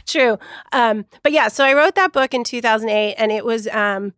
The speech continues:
that was a tough time. The world did not wanna hear it. The gymnastics world didn't wanna hear it.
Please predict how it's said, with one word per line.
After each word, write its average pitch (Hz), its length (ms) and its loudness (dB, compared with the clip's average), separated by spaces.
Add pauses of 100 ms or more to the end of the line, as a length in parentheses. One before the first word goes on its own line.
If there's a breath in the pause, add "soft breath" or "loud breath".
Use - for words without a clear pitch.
(440)
that - 160 0
was 285 120 2
a 302 60 -4
tough 214 280 -2
time. 208 340 -2
The 214 100 -2
world 214 280 -4
did 208 140 -6
not 202 200 0
wanna 185 200 -2
hear 190 260 -6
it. 202 160 -6
The 202 100 -8
gymnastics 202 560 -4
world 190 160 -6
didn't 190 220 -8
wanna 185 180 -8
hear 196 240 -4
it. 202 220 -4